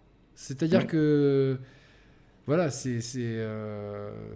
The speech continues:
Speaker 1: à part la première partie de Romain, tout le monde fait des kills, quoi.
Speaker 2: <laughs>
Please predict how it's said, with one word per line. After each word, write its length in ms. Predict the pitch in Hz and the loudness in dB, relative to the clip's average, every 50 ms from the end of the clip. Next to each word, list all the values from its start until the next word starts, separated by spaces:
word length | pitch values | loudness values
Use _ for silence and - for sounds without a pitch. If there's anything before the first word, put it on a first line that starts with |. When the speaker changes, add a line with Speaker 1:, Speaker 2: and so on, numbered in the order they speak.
| - 55 - - - - - - - - - - - - - - - - - - - - - - - - | -14 -14 -14 -14 -14 -16 -16 -16 -16 -18 -18 -18 -18 -18 -20 -20 -20 -20 -20 -20 -20 -20 -20 -20 -16 -14
Speaker 1:
à 80 | - 120 | -12 0
part 240 | 120 156 151 147 | 4 6 6 6
la 100 | 143 139 | 6 4
première 340 | 135 139 - 143 147 147 131 | 4 2 2 2 2 2 2
partie 280 | - 151 143 - - 139 | 0 -2 -4 -2 -2 -2
de 60 | 135 | 2
Romain, 440 | 131 131 139 160 208 240 233 196 160 | 2 4 4 4 4 4 4 4 2
tout 120 | - - 151 | 0 0 0
le 60 | 170 | 2
monde 120 | 202 208 | 2 0
fait 100 | - - 147 | 0 0 0
des 100 | 170 170 | -2 0
kills, 240 | - - 240 180 | 0 0 -2 -2
quoi. 180 | - - 117 113 117 | -2 -6 -8 -10 -10
Speaker 2:
<laughs> 40 | - | -12